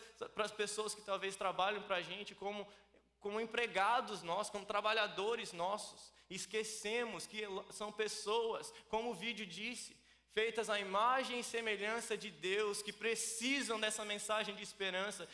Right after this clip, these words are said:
que precisam ver um amor de Jesus para com eles, para eles. Não chame pessoas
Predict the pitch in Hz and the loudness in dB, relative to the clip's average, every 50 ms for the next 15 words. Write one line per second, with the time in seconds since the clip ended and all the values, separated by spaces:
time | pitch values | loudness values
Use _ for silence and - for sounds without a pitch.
0 | - - - 214 220 220 226 226 - - - 226 262 269 233 247 226 208 233 233 | -14 -4 -2 -2 -2 0 -2 -2 -2 -2 -2 -2 -2 0 0 0 0 0 2 4
1 | 233 233 226 214 208 214 233 262 277 196 226 226 190 220 214 202 - 208 214 226 | 4 4 4 4 4 2 4 2 2 0 -2 -2 0 0 0 0 -2 -4 -4 -4
2 | 233 220 - - - - - _ - 202 208 220 220 220 214 214 - 214 202 196 | -4 -6 -8 -10 -14 -18 -12 _ 2 4 4 6 4 4 0 -2 -2 -2 0 2
3 | 196 202 220 226 233 214 190 170 - - - 214 226 233 226 - - - 196 214 | 4 4 4 2 2 -2 -6 -8 -8 -2 2 4 4 4 2 0 0 2 2 4
4 | 233 247 240 208 190 143 123 - - - - - - - _ _ _ _ _ _ | 2 2 0 -2 -6 -8 -8 -10 -12 -14 -16 -18 -20 -20 _ _ _ _ _ _
5 | _ _ _ _ _ _ _ _ _ _ _ _ _ _ _ _ _ _ _ _ | _ _ _ _ _ _ _ _ _ _ _ _ _ _ _ _ _ _ _ _
6 | _ _ _ _ _ _ _ - 160 202 233 269 - - - 202 208 214 208 202 | _ _ _ _ _ _ _ -2 0 0 0 0 0 -2 -2 -2 -2 -2 -4 -4
7 | 196 185 175 - 175 175 175 170 170 170 - - - | -6 -6 -6 -6 -6 -4 -4 -4 -6 -6 -10 -14 -16